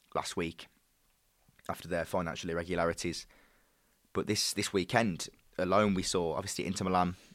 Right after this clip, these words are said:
and Atalanta both secure wins. Uh, Atalanta were fantastic against Sampdoria. Uh, not at their goal-scoring best, as they have been in recent weeks, but yet again, Ademola Lookman was fantastic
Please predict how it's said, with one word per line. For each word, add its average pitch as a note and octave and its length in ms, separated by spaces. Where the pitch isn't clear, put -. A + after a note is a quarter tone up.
and - 80
Atalanta F2 500
both F#2+ 200
secure F#2+ 380
wins. F#2 420
Uh, E2+ 200
Atalanta F#2 500
were - 120
fantastic - 800
against E2+ 320
Sampdoria. D2+ 480
Uh, D#2+ 280
not A#2 260
at - 80
their A2 120
goal-scoring A2+ 500
best, - 480
as G2+ 140
they G#2 80
have G#2 160
been G#2 100
in G2+ 120
recent G#2 340
weeks, G#2 240
but - 160
yet G#2 240
again, F#2+ 240
Ademola F#2+ 400
Lookman F#2 240
was F#2 100
fantastic - 800